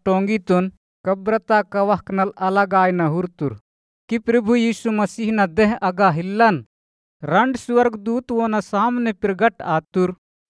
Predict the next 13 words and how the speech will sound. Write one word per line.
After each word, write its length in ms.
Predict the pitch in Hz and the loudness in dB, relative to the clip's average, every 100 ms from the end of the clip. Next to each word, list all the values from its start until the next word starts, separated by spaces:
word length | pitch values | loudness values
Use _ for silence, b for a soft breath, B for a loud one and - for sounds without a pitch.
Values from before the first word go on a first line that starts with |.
| _ | _
अन 160 | 170 196 | -4 0
वोरुन 360 | 202 208 220 208 | 4 4 4 0
से 180 | - | -2
कत्तुर, 600 | 208 202 - - 190 208 - _ _ - | 0 0 -2 0 2 2 -2 _ _ -10
"यीशु 420 | 175 226 - 240 | -4 -4 -4 -4
जिंदा 480 | 190 214 208 233 247 | -2 -2 0 4 4
है 120 | 220 | 4
नर।" 300 | 190 156 - _ _ _ _ | 0 0 -2 _ _ _ _
वोर 300 | 147 170 226 | -2 4 4
कत्तुर, 640 | 240 214 - - 196 214 254 _ _ _ _ - | 4 0 -2 -2 0 0 -2 _ _ _ _ -10
वोर 300 | 151 226 262 | 0 4 4
पिस्सी 480 | - 277 - - 285 | 0 -6 -8 -8 -6
तर, 320 | - - - | 2 2 0